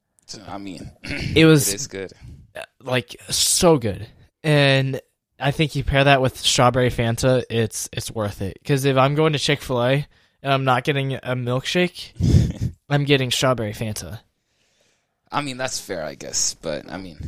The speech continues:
Speaker 1: just for me personally, the difference, the difference between Pepsi and Coke is, like, I don't know. It's, it, it's like the difference between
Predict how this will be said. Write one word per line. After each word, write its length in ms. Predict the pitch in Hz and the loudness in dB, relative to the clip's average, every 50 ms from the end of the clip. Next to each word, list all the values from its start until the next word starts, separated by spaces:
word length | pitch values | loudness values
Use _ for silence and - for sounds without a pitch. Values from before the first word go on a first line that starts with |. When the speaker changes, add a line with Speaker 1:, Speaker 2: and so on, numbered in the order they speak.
| - - - - | -14 -14 -10 -6
Speaker 1:
just 180 | 113 113 - - | -6 -4 -4 -4
for 80 | 135 | -6
me 140 | 143 147 139 | -6 -6 -8
personally, 420 | - - 135 120 110 - - 90 | -6 -4 -4 -4 -4 -6 -10 -12
the 120 | 87 87 95 | -14 -14 -12
difference, 540 | 92 - - - - 135 113 101 - - - | -6 -4 -4 -4 -4 -8 -10 -8 -10 -10 -10
the 100 | - - | -8 -6
difference 240 | 98 147 151 - - | -4 -4 -4 -6 -10
between 240 | - - 110 90 - | -12 -12 -12 -14 -10
Pepsi 400 | - - 104 - - - 95 73 | -8 -8 -6 -6 -8 -10 -12 -12
and 100 | 69 - | -14 -16
Coke 360 | - - 95 107 101 - - | -10 -8 -6 -6 -6 -8 -12
is, 180 | - 87 - - | -12 -10 -8 -6
like, 460 | 92 87 82 80 - - - - - - - - | -6 -6 -6 -8 -10 -16 -20 -20 -20 -20 -20 -20
I 160 | - - 87 | -16 -14 -14
don't 100 | 87 87 | -14 -14
know. 80 | 85 80 - - - _ _ - | -16 -20 -20 -20 -20 _ _ -6
It's, 260 | - 113 - - - | -6 -6 -6 -6 -6
it, 160 | - 95 - - | -6 -6 -4 -2
it's 160 | - 107 - - | -4 0 0 0
like 100 | 143 139 | 0 0
the 100 | - 113 | -2 -6
difference 320 | 110 117 110 113 101 - | -6 -6 -8 -10 -14 -16
between 380 | - - 107 98 98 90 85 | -16 -14 -14 -12 -12 -12 -14